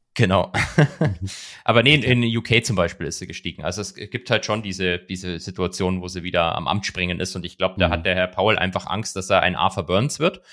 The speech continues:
Speaker 1: und
Speaker 2: Mhm.
Speaker 1: möchte einfach nicht zu früh, äh, vor, vor, die, die, das Fuß vom Gaspedal nehmen. Und deswegen gibt's
Speaker 2: Mhm.
Speaker 1: wahrscheinlich noch ein paar weitere Erhöhungen.
Speaker 2: Mhm.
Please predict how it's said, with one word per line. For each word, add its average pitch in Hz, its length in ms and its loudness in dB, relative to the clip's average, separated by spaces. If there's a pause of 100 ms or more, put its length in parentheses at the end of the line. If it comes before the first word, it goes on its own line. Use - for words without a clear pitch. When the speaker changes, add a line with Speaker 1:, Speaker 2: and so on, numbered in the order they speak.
(380)
Speaker 1:
und 104 200 -2
Speaker 2:
Mhm. 98 80 -4
Speaker 1:
möchte 113 240 2
einfach 104 200 -2
nicht 107 180 -4
zu 110 100 -4
früh, 139 400 8 (180)
äh, 101 240 2 (480)
vor, 92 220 -4
vor, - 160 -18
die, 98 200 -4
die, 95 220 0
das 92 160 -8
Fuß - 180 -6
vom 92 140 -4
Gaspedal 87 480 0
nehmen. 82 260 -6
Und 87 160 -20
deswegen 87 260 -10
gibt's - 180 -6
Speaker 2:
Mhm. - 20 -2
Speaker 1:
wahrscheinlich 87 240 0
noch 82 80 -2
ein 80 60 -6
paar 82 120 -4
weitere 73 300 -4
Erhöhungen. 82 480 -8 (600)
Speaker 2:
Mhm. 85 400 -4